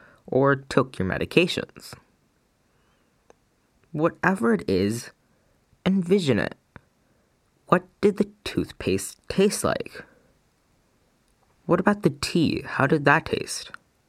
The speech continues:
Were you excited to talk to someone? Or not so much?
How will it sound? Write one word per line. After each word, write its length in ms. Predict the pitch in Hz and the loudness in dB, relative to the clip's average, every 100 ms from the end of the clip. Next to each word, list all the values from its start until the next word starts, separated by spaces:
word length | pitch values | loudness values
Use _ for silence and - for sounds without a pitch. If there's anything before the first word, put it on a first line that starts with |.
| _ _ _ _ _ - | _ _ _ _ _ 0
Were 120 | 113 | 2
you 340 | 117 113 104 | 4 2 2
excited 840 | - - - - 98 110 120 120 113 | 0 -4 -6 -4 2 4 4 4 2
to 80 | 131 | -4
talk 340 | - - - | -4 -6 -4
to 60 | 147 | -4
someone? 640 | - 170 170 180 170 165 - _ _ _ _ _ _ _ _ _ _ - | 0 0 2 2 0 -4 -8 _ _ _ _ _ _ _ _ _ _ 2
Or 440 | 165 160 156 147 | 4 6 4 4
not 440 | 143 135 123 95 - | 4 4 4 4 0
so 240 | - 87 | -2 2
much? 560 | 104 110 - - - | 4 2 0 -10 -12